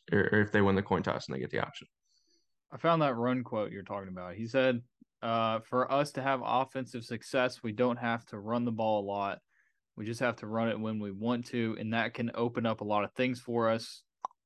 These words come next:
Speaker 2: He said they did a decent job of that last year. So, I don't know. I, you're probably gonna have to have one of your pass catchers step up,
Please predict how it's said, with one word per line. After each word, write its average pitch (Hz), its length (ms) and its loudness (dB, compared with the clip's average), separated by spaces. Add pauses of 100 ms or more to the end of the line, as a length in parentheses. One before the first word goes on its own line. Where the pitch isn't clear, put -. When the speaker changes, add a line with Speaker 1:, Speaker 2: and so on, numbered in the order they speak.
(120)
Speaker 2:
He - 120 -20
said 113 180 -8
they 107 100 -2
did 101 160 -6
a 98 60 -8
decent 107 340 -8
job 107 200 -2
of 98 80 -10
that 92 200 -6
last 107 440 0
year. 104 260 -2 (760)
So, 113 500 4 (420)
I 131 60 -4
don't 170 100 4
know. 117 80 4
I, 123 240 4
you're 143 220 -6
probably 226 260 4
gonna 135 140 2
have 131 160 0
to 127 80 -8
have 123 220 0
one 117 140 -2
of 117 60 -2
your 110 120 -4
pass 110 280 0
catchers 101 400 -6
step - 400 0
up, 104 220 0